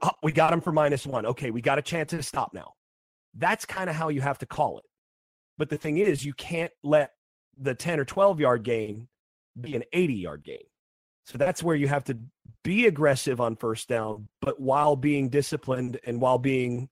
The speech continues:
careful enough that you're not giving up big plays.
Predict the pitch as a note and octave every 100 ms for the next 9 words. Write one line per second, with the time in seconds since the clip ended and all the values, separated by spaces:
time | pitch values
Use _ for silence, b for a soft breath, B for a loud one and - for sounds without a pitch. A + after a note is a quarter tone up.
0 | _ _ _ _ _ - F#3 E3+ D3+ B2+
1 | A#2 G#2+ - A2 B2+ B2+ A2+ A#2+ A2+ G2+
2 | G2+ - - - -